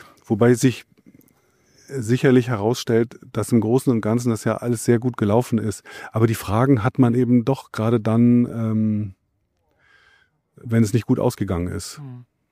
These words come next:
Speaker 2: Ja, zumal ich habe das ja als Reporter auch begleitet. Die Hoffnung war ja immer da. Also die Hoffnung war da, als es dann eine Spur gab in dem See. Gut, dann wurde er nachher leider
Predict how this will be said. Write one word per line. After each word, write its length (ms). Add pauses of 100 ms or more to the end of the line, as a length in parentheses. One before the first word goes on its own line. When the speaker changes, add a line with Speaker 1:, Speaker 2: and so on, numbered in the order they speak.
(200)
Speaker 2:
Ja, 180
zumal 260
ich 80
habe 100
das 160
ja 80
als 140
Reporter 380
auch 120
begleitet. 580 (340)
Die 120
Hoffnung 360
war 140
ja 80
immer 260
da. 340
Also 200
die 120
Hoffnung 380
war 140
da, 240 (440)
als 180
es 100
dann 140
eine 100
Spur 260
gab 220
in 80
dem 180
See. 300
Gut, 220
dann 240
wurde 180
er 20
nachher 240
leider 280